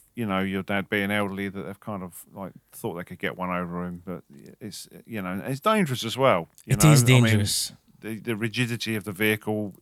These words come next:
Speaker 1: you know, it's all integral to part of the chassis. Um, this isn't just about the cosmetic side of things, you know, and, and sadly that not just cars with body kits. I remember seeing an episode, I think it was Car S O S,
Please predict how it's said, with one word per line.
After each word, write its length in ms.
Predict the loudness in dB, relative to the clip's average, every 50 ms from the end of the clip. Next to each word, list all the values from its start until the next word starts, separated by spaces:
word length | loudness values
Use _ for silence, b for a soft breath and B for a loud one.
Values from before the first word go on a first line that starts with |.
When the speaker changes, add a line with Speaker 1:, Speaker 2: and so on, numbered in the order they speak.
| _
Speaker 1:
you 140 | -8 -6 -4
know, 100 | -2 -2
it's 180 | -2 -4 -4 -6
all 160 | -8 -6 -6
integral 540 | -8 -10 -8 -6 -6 -6 -4 -6 -8 -8 -8
to 80 | -12 -8
part 200 | -4 -2 -2 -2
of 60 | -4
the 40 | -6
chassis. 600 | -6 -2 -2 -2 -2 -2 -4 -4 -4 -4 -4 -6 b b b b b b b b b b b -4
Um, 560 | -2 0 2 2 2 0 0 -2 -4 -4 -6 -6
this 160 | -6 -6 -4
isn't 240 | -4 -4 -4 -4 -6
just 160 | -6 -6 -6
about 120 | -4 -4 -4
the 60 | -6
cosmetic 540 | -4 -6 -6 -4 -2 -2 -2 -2 -4 -10 -10
side 240 | -8 -6 -6 -6 -6
of 100 | -10 -10
things, 300 | -10 -8 -8 -8 -8 -8
you 80 | -6
know, 180 | -6 -4 -4 -4
and, 160 | -6 -8 -6
and 220 | -6 -6 -4 -4 -4
sadly 520 | -4 -2 0 0 0 0 0 -2 -6 -4
that 180 | -4 -6 -6 -6 -8 _ _ _ _ _ _ _ _ _ _ _ _ _ -16 -16 -10 -4
not 140 | -2 -2 0
just 220 | 0 -2 -4 -4
cars 320 | -2 -2 0 0 0 -2 -4
with 160 | -8 -4 0
body 200 | 0 0 0 -2
kits. 440 | -8 -6 -6 -6 -6 -6 -8 -10 -10 b b b b b b b b b b -4
I 20 |
remember 260 | 0 0 2 0 0 -2
seeing 220 | 0 2 2 2 4
an 80 | 2
episode, 520 | -2 -2 -4 -8 -4 -2 0 0 0 -2 -4
I 80 | -6
think 300 | -8 -6 -6 -6 -6 -6
it 80 | -8 -10
was 180 | -10 -12 -12 _ _
Car 340 | -20 -8 -4 -4 -2 -2 -4
S 160 | -6 -4 -4
O 160 | -4 -2 0
S, 380 | 0 -2 -2 -4 -6 -8 -8